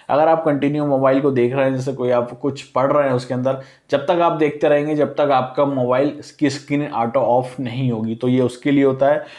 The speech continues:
But ये बैटरी ज़्यादा खाता है क्योंकि कैमरा एक्सेस करता रहता है, जब तक आप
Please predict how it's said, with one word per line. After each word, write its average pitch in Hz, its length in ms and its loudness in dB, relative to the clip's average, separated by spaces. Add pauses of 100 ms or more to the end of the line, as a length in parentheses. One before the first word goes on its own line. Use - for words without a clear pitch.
(180)
But 135 140 2
ये 151 120 4
बैटरी 143 380 2
ज़्यादा 143 260 4
खाता 135 260 0
है 135 60 4
क्योंकि 139 400 0
कैमरा 135 400 2
एक्सेस 127 300 -2
करता 139 280 0
रहता 135 180 0
है, 139 60 4
जब 127 200 -2
तक 135 140 0
आप 123 280 -2